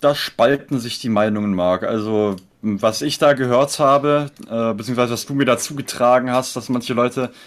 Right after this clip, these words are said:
sich da tragen konnten, die Maske anzuschauen, aber nicht, äh, wegen dem Offensichtlichen, sondern weil's so gruselig gewesen sei.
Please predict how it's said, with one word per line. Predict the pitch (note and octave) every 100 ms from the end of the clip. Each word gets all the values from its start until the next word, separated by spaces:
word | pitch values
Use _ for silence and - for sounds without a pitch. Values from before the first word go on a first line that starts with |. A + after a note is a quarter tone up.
| -
sich | C3+
da | A#2+ B2+
tragen | - A2+ A#2+ B2+
konnten, | A#2+ C3+ B2
die | G#2
Maske | A#2 C3+ C3
anzuschauen, | B2 A#2+ C3
aber | A#2
nicht, | A2+ B2+ - -
äh, | - A#2 G#2
wegen | A#2
dem | A2+
Offensichtlichen, | - - A2+ C#3+ - A#2 A2+
sondern | A2 A2+
weil's | G#2+ G#2+
so | A2
gruselig | G#2+ B2 D#3+ C3 A#2 -
gewesen | G#2 G#2 G2 F#2+
sei. | F2 G2